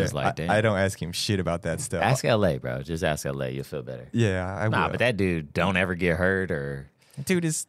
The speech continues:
Speaker 2: he had
Speaker 1: Yeah.
Speaker 2: cancer and he's still here, bro. Like, he's the true Iron Man.
Speaker 1: For real, true, true Iron Man.
Speaker 2: Um, but dang, like Saul was saying, there's a couple things that have been popping off. I think one of the biggest things we have to talk about right now is the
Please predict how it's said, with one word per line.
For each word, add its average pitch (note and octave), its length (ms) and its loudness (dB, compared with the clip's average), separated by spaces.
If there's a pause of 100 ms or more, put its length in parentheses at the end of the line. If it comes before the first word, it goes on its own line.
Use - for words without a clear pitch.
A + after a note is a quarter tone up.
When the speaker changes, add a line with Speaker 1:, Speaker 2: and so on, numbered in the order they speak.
Speaker 2:
he C#3 160 -12
had D3 100 -6
Speaker 1:
Yeah. - 40 -14
Speaker 2:
cancer E3 360 2
and G2 80 0
he's A2+ 80 -2
still A2+ 200 0
here, A2+ 200 2
bro. F2 300 -4
Like, F#2 300 -8
he's G#2+ 260 -4
the G#2+ 100 -4
true G#2 220 0
Iron F2 240 0
Man. E2 200 -8 (320)
Speaker 1:
For - 340 -12
real, C#2 260 -10
true, - 300 -10
true B1 260 -14
Iron B1 300 -8
Man. A#1+ 260 -10 (260)
Speaker 2:
Um, G#2+ 500 6 (160)
but G#2+ 200 0
dang, B2+ 420 4 (140)
like G#2 300 4
Saul E3 240 4
was C#3+ 120 4
saying, C3 220 4
there's F#3 160 4
a B3+ 40 -4
couple F#3+ 260 0
things F3 200 0
that E3 60 4
have D3+ 60 2
been D3+ 140 4
popping D3+ 340 0
off. C#3+ 380 4 (360)
I B2 100 4
think E3+ 280 2
one E3 120 4
of C3+ 60 2
the A#2 60 2
biggest C3 360 2
things B2+ 240 0
we D3 140 2
have E3 260 -2
to C#3 80 -8
talk B2 240 2
about A2 200 4
right A#2 200 4
now A2+ 380 4
is G#2 460 2
the G#2 180 2